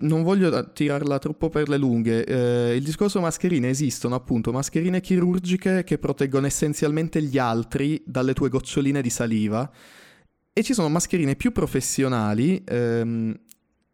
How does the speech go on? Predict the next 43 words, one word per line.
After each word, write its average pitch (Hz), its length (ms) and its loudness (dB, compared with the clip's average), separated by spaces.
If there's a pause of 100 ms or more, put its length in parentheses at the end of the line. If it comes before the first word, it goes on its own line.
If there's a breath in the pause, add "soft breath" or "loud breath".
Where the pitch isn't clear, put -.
(160)
che 165 360 0
si 156 200 -2
ripete 160 360 0
sempre, 131 480 -2
e 127 140 -4
condivido 135 440 -2
in 131 100 -2
pieno 151 220 -2
il 151 60 -2
messaggio, 151 440 -2
lasciamole 135 760 -2
ai 110 160 -4
medici, 113 580 -2
lasciamole 139 540 -4
agli 131 140 -4
infermieri 123 580 -4
che 123 140 -6
lavorano 110 360 -4
in 107 60 -6
ospedale. 104 480 -6
Sono 117 180 -6
le 120 80 -2
cosiddette 123 520 -2
mascherine 120 520 -4
F 120 220 -4
F - 240 -6
P - 140 -4
due, 151 320 0
F - 180 -6
F - 180 -4
P 120 140 -4
tre, 156 320 -2 (380 loud breath)
nello 120 240 -2
standard 127 420 0
americano 123 500 -2
si - 100 -10
chiamano 117 360 -2
N 123 60 -2
novantacinque, 120 1000 -2
mi 113 80 -2
sembra, 139 420 -2
N 113 140 -2
novantanove, 120 880 -2